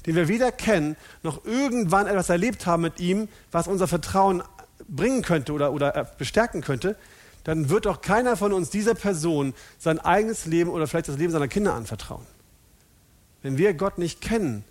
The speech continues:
dann hätten wir keinen Grund, ihm zu vertrauen. Also ist es doch wichtig, dass wir immer mehr über ihn erfahren, immer mehr über ihn lernen,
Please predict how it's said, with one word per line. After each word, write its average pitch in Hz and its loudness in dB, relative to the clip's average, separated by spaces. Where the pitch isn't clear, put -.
dann 131 -6
hätten 170 0
wir 160 -2
keinen 143 -2
Grund, 190 0
ihm 143 -4
zu - -10
vertrauen. 107 -6
Also 165 2
ist 175 0
es 147 -6
doch 151 0
wichtig, 139 -2
dass - -6
wir 156 2
immer 214 4
mehr 202 4
über 165 0
ihn 160 0
erfahren, 143 -2
immer 220 4
mehr 208 4
über 170 0
ihn 160 0
lernen, 139 0